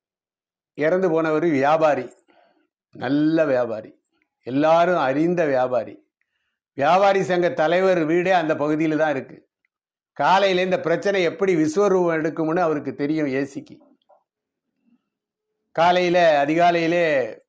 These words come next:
மோப்ப நாய் வந்துச்சு. அந்த இடம் அப்படியே கலைக்கப்படாம இருந்ததுனால, மோப்ப நாய் அந்த மோப்பை எடுத்துட்டு ஒரு, ஒரு ஐந்நூறு அடி தூரம் போயிட்டு அது அப்படியே நின்னுடுச்சு.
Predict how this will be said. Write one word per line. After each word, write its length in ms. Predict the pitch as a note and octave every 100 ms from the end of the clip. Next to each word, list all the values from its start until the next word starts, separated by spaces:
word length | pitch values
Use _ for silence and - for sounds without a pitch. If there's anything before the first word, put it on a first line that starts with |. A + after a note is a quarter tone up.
| -
மோப்ப 300 | D#3 F3+ E3
நாய் 200 | D3+ C#3+
வந்துச்சு. 500 | C#3 C#3 - D3 C3+ - _ _ _ _ _ _ _ _ _ _ -
அந்த 240 | D3+ D#3
இடம் 240 | D#3 F#3
அப்படியே 240 | F3 E3 F#3
கலைக்கப்படாம 800 | E3+ E3 F#3 G3 F3 F3 F3 E3+
இருந்ததுனால, 560 | D#3+ D#3+ D#3 D#3 E3+
மோப்ப 340 | F3+ D#3+ E3+ D#3+
நாய் 200 | D#3+ D#3
அந்த 160 | D3
மோப்பை 320 | C#3+ D#3+ D#3 D3+
எடுத்துட்டு 460 | C#3+ D#3 D3 E3
ஒரு, 500 | D3 C#3 A#2+ G#2 - _ _ _ _ _ _ _ _ _ _ _ _ _ _ _ _ -
ஒரு 200 | D#3+ D3+
ஐந்நூறு 420 | D#3+ F3+ F3+ D#3+
அடி 180 | D#3+ D#3
தூரம் 280 | F3+ F#3+
போயிட்டு 640 | D#3+ E3 D#3 F#3 D3+ B2 -
அது 320 | C#3+ C3 B2
அப்படியே 320 | A#2+ B2 C#3 C3
நின்னுடுச்சு. 540 | C3 C#3 C#3+ -